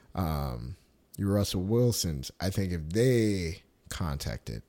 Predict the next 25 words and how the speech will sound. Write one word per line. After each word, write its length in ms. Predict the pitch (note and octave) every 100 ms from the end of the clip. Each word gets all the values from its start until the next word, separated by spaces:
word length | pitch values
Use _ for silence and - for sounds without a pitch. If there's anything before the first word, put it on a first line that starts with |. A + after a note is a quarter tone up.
| -
I 120 | D#2
think 240 | - C2+
there'll 180 | - C2
be 380 | C2 B1+ A1+ - _ _ _ _ _ _ _ _ _ _ _ _
more 260 | G2+ F#2 D2
conversation 680 | D2+ B1+ C2+ - C#2 -
of 80 | B1+
shutting 280 | - D2+ C#2+
it 40 |
down, 240 | F2+ E2 G#2
in 160 | G#3 A3+
which 260 | C4 -
they 160 | C4 B3+
should, 380 | - C4 C4 A#3+
and 340 | G3+ F3+ E3
they 160 | F#3 F#3+
should 300 | D#3 G3 D3
just 240 | D#3 D#3+
figure 340 | - D#3 C#3
out, 220 | C3 A#2+ G2
like, 180 | F2+
another 300 | E2 F2+ E2+
bubble 340 | D#2+ - C#3 C3
system, 480 | - C#3 - C3 B2 - - - - -
um, 600 | - F2 D#2+ C#2+ B1+ B1